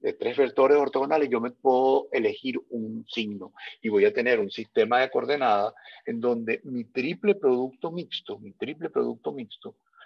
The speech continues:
va a ser positivo. Y esa es una convención que yo voy a utilizar para definir mi sistema de coordenadas. Y de ahí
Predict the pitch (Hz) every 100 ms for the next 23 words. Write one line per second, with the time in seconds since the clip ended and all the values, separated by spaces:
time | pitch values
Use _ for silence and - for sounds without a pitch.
0 | - - 104 98 101 - 104 107 - 120
1 | - 101 95 85 - _ _ _ - 131
2 | 135 151 131 123 117 139 113 104 95 -
3 | 104 95 98 90 87 87 92 104 104 127
4 | 127 123 110 - - - 117 107 107 110
5 | - 107 101 139 117 98 - - - 85
6 | 185 - - - - - _ _ _ -
7 | - - 131 120 104 104 156